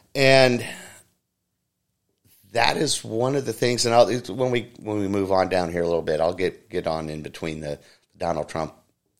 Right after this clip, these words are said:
campaign today and the pros and cons of that. But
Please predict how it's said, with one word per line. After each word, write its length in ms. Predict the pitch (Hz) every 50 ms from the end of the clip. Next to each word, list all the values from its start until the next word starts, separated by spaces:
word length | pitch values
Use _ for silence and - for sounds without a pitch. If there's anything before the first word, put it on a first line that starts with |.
| -
campaign 580 | - - 107 95 80 - - 90 87 82 73 -
today 580 | - 76 76 85 90 87 73 67 - - - _ _ _ _ _ _ _ _ _ _ _ _ _ _ _ _ _ _ _ -
and 540 | 87 85 85 82 82 80 78 76 76 - - - _ _ _ _ _ _ _ _ _ _ _ _ _ _ _ -
the 120 | 90 92
pros 300 | - - 107 101 92 85
and 100 | 82 -
cons 340 | - 95 87 85 80 73 -
of 80 | 76
that. 420 | 82 117 120 101 - - - - -
But 400 | 175 170 151 120 - - -